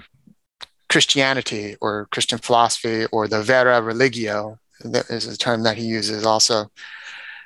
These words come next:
Um, or, and often he pairs this with reason, um,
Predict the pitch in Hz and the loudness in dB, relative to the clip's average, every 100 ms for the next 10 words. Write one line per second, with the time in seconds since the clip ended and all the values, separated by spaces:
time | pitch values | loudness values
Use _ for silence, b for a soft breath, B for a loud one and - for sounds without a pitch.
0 | _ 123 120 117 113 110 113 - _ _ | _ 2 6 6 4 0 -8 -16 _ _
1 | _ - 120 113 110 107 104 _ B B | _ -6 2 6 6 4 0 _ B B
2 | B - - 117 113 - 117 - 113 117 | B -6 -2 0 0 2 2 2 -8 -6
3 | - 117 110 117 - 113 117 131 120 107 | 2 2 4 0 -2 -2 0 0 0 -2
4 | - B B B B B B B - 127 | -10 B B B B B B B 2 4
5 | 123 123 120 117 | 6 4 2 -4